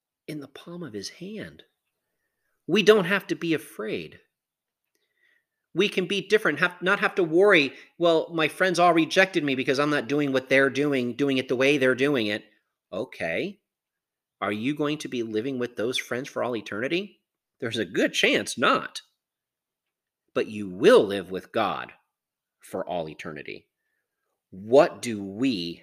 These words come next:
have to fear? Who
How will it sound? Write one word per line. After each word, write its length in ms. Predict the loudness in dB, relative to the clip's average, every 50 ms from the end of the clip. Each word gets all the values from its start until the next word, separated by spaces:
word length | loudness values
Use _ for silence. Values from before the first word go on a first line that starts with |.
| -14 -8
have 420 | -6 -4 -4 -4 -4 -8 -12 -12 -12
to 120 | -14 -14 -14
fear? 480 | -14 _ -12 -10 -10 -10 -12 -14 -16 _ _ _ _ _ _ _ _ _ _ _ _ _ _ _ _ _ _ _ _ _ _ _ _ _ _ _ _ _ _ _ _ _ _ _ -20 -20 -6 -2
Who 560 | 2 4 4 6 6 4 2 0 -2 -6 -12